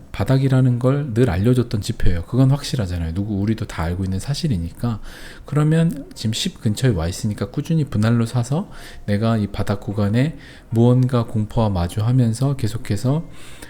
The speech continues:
어, 현명한 투자자가 되기 위해서, 그냥 단순히 버티는 존버 투자가 아니라 현명한 투자를 했다라는 그 기록을 남기는 시기로 만들어야 되잖아요.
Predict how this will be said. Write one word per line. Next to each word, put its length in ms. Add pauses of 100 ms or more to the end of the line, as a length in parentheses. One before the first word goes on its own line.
(240)
어, 220
현명한 400
투자자가 520
되기 240
위해서, 420 (160)
그냥 240
단순히 720 (120)
버티는 460
존버 320
투자가 380
아니라 340
현명한 380
투자를 420 (380)
했다라는 500
그 120
기록을 420
남기는 400
시기로 340
만들어야 400
되잖아요. 480